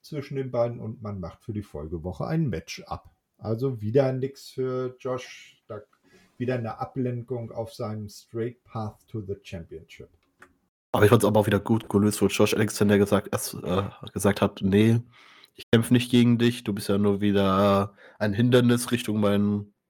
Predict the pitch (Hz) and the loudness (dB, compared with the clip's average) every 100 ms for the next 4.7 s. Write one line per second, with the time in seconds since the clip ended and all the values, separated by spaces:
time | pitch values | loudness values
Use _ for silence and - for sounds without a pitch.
0 | - 107 110 - 101 107 - 104 - _ | -2 2 2 0 -2 -2 -2 -2 -4 _
1 | _ _ - - _ _ _ 117 - - | _ _ -20 -20 _ _ _ -8 -4 0
2 | 117 117 - 120 107 - 98 107 113 110 | 2 2 4 2 2 -4 0 4 4 2
3 | - 104 101 98 - - 104 104 110 110 | 0 0 0 0 -6 -2 -2 -2 -4 0
4 | 101 101 101 101 101 98 | 2 4 4 4 4 0